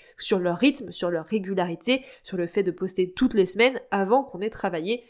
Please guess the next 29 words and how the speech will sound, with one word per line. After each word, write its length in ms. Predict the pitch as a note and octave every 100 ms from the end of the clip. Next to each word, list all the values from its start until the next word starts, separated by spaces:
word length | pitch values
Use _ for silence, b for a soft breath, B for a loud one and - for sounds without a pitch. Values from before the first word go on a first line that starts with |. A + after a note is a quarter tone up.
| b b
la 220 | F#3+ A3
stratégie. 640 | A3 - A#3 A#3+ B3 B3+ -
Ça 200 | - G3
servirait 640 | - A3+ G#3+ A#3+ B3+ B3+
à 80 | -
rien 380 | F3+ A#3 C4 B3
parce 180 | F#3 F3+
qu'elle 140 | G3
perdrait 420 | F#3+ A3 A3 A3
beaucoup 360 | F#3+ G3 B3 B3
de 80 | G3
temps 200 | B3 A#3+ B B -
et 120 | C#4+
beaucoup 280 | B3 B3+ B3+
d'énergie 600 | G#3+ G#3 F#3+ G3 B3+ D4 B B B B -
à 80 | A3+
se 120 | -
creuser 320 | - B3 A#3+
les 100 | A3+
ménages 480 | G3+ G3+ B3+ C4 G#3+
et 80 | A3+
chercher, 520 | A3 G3 F#3+ B3 B3+ -
euh, 120 | G3
quoi 440 | F#3+ - A3+ A#3+
dire. 360 | A3 A#3 A#3 F3
Alors 260 | - G3 G3+
qu'avec 280 | G#3 G3
une 140 | G#3+ G#3
stratégie, 760 | - G#3 G#3+ G#3 G3 G3+ F#3+